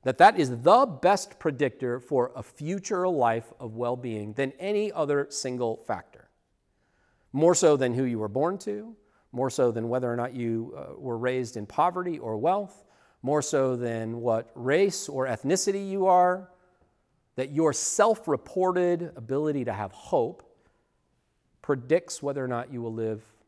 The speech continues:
a good and decent life. And hope has three components to it. The first component is that you have the ability to see a better future, which is what Isaiah is doing with these three passages.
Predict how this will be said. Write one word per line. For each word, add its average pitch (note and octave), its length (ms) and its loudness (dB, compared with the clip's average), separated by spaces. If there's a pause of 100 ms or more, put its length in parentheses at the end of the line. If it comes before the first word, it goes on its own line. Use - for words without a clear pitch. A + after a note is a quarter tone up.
(140)
a B2 80 -12
good A#2 420 -6
and G#2 160 -14
decent - 340 -14
life. F#2+ 300 -10 (580)
And A2 120 -8
hope F3 220 2
has C3+ 340 -2 (180)
three C3+ 400 -4
components A#2 640 -10
to G2+ 180 -6
it. D2+ 160 -18 (440)
The A#2 60 -6
first G#3 400 2
component B2 600 -2
is A#2+ 160 -6
that B2+ 200 4
you C3+ 120 -2
have B2+ 160 0
the A#2 100 -2
ability D3 480 -2
to A2 80 -6
see - 180 -6
a A2+ 60 0
better G2+ 240 -6
future, - 420 -18 (1400)
which E3+ 160 0
is E3+ 80 2
what B3 160 10
Isaiah G3 340 6
is C3+ 160 0
doing D3 480 0
with C3+ 320 -2
these D3 320 0
three D3+ 380 -6
passages. - 840 -6